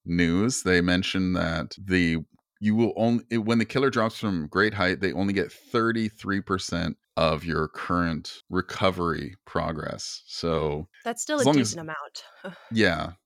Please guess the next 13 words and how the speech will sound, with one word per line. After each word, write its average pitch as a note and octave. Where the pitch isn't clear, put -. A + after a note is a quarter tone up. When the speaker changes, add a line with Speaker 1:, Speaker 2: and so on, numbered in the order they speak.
Speaker 1:
yeah. E2+
And B2
if C3+
the D3+
killer D#3+
picks C#3
you G2+
up, A2
it, F2
you're G2
not A2
really F2+
gonna D#2